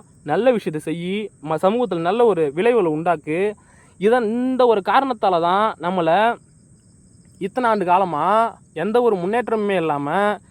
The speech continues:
ஏழை ஏழையாகவும் பணக்காரன் பணக்காரனாகவும் இருக்கிறதுக்கு காரணம் நல்ல ஒரு அரசியல்வாதி இல்ல.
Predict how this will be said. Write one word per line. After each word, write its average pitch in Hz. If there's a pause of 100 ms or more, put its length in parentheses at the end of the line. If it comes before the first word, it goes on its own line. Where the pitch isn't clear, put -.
(500)
ஏழை 214
ஏழையாகவும் 180
பணக்காரன் 208
பணக்காரனாகவும் 196
இருக்கிறதுக்கு 160
காரணம் 175
நல்ல 202
ஒரு 214
அரசியல்வாதி 190
இல்ல. 185